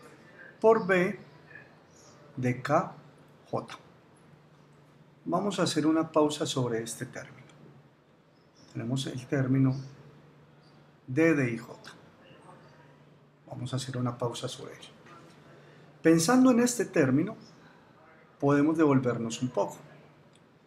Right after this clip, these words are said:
Al devolvernos un poco, recordamos lo siguiente. En un video anterior, nosotros probamos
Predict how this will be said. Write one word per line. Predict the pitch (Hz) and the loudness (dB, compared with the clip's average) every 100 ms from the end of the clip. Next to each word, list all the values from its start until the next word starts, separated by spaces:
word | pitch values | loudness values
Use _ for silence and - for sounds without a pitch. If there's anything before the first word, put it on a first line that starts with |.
| _ _ _ | _ _ _
Al | 135 | 0
devolvernos | 156 160 190 240 269 | 2 2 0 0 0
un | 247 | 2
poco, | 214 190 - - - - | 0 0 -2 -8 -14 -12
recordamos | 170 214 226 226 175 170 170 160 | -2 -2 0 0 4 4 4 -2
lo | 147 | -4
siguiente. | 135 131 - - - - - - _ - - - - - _ _ _ - - - - _ _ | -6 -8 -10 -16 -20 -20 -20 -20 _ -20 -20 -20 -20 -20 _ _ _ -20 -20 -20 -20 _ _
En | 147 156 | -2 0
un | 180 | 0
video | 233 233 220 | 0 2 2
anterior, | 226 233 190 165 - - - - - | 2 -2 0 0 0 -12 -20 -20 -16
nosotros | - 120 135 160 208 | -10 -6 -4 -4 -8
probamos | - 233 185 131 123 143 - | -2 2 4 4 2 -4 -10